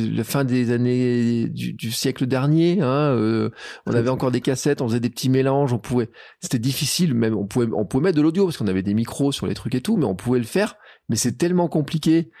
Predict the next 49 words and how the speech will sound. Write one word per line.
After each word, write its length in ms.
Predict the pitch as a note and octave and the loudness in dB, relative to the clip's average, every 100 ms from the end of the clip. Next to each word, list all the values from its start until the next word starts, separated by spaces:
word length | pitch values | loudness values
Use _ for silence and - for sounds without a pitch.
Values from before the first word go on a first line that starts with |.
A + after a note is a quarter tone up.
| - - | -20 -12
de 160 | - B2 | -2 -2
le 60 | |
faire, 400 | A#2 - G3 D3+ | 0 0 0 0
alors 160 | G#2+ A2+ | -2 0
que 80 | D#3 | 2
maintenant, 300 | D#3+ D#3+ E3+ | 2 2 2
ça 160 | E3 | 0
paraît 260 | B2 C3 C3 | -2 -2 0
tellement 300 | D3+ F3 D#3+ | 0 2 2
simple 240 | D3+ E3 | 2 0
de 80 | D3+ | 2
le 40 | B2+ | 0
faire 200 | C#3+ B2+ | 0 -2
en 80 | |
quelques 320 | A#2+ B2+ B2+ B2 | -2 -2 -2 -2
clics, 340 | F3+ F#3+ - - - _ _ | -2 -2 -8 -20 -20 _ _
mais 300 | - C3+ C3+ - - C3+ - - | 2 2 2 -4 -20 -20 -18 -4
on, 220 | D3+ D#3+ - | 0 0 2
on 120 | G3+ | 0
sent 220 | - C#4 | 0 0
quand 120 | C4+ | 2
même, 220 | D3+ C#3+ - - | 2 2 0 -6
tu 100 | - | -2
vois, 220 | A3+ G3+ | 0 2
moi 160 | B2+ D3+ | 0 -2
je, 260 | - - | -4 -8
je 160 | C3 C#3 | -4 -2
reconnais 320 | C#3+ - F#3+ | 0 0 2
un 80 | F3 | 2
peu 160 | B2 D3+ | 0 -4
cette, 240 | - - G#2 - - | -4 -4 -4 -8 -18
ce 160 | - - | -6 -2
lien-là 420 | B2+ E3 E3 C#3 | 2 2 2 2
un 60 | C#3+ | -2
petit 180 | A#2+ | -4
peu 160 | A#2 B2+ | -2 0
en 120 | C3 | 2
me 80 | A2+ | 2
disant, 200 | A2+ B2+ | 2 2
bah 140 | A#2 | 0
tiens, 160 | A2 C#3 | 0 0
à 60 | D#3 | 0
l'époque 280 | C#3 C#3 | 0 0
on 60 | D3 | 0
pouvait 140 | A#2 | 0
partager 380 | G#2+ B2 - B2+ | -2 -2 -2 0
des 100 | A#2+ | 0
cassettes, 420 | A#2+ A#2+ C#3+ C#3 - - - - - | 0 -2 -2 -2 -4 -8 -20 -20 -10
euh, 460 | - A2 G#2+ G#2 G#2 | -2 0 2 2 0